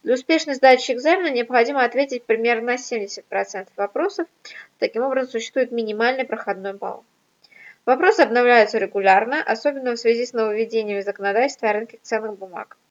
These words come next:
Каждая попытка сдачи экзамена, как базового, так и специализированного, оплачивается отдельно. Один экзамен стоит две тысячи рублей.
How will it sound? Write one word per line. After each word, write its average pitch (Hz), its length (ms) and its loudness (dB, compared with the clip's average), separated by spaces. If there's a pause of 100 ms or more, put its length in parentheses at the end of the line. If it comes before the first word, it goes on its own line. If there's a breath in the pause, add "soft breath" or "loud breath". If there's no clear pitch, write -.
(1000)
Каждая 269 340 10
попытка 233 480 4
сдачи 226 360 4
экзамена, 277 840 2
как 214 240 2
базового, 226 460 4
так 214 240 0
и 214 60 -14
специализированного, 240 800 -2
оплачивается 254 680 -2
отдельно. 202 640 -4 (400 soft breath)
Один 233 320 0
экзамен 285 400 0
стоит 277 340 2
две 240 220 -2
тысячи 247 360 -8
рублей. 190 480 -8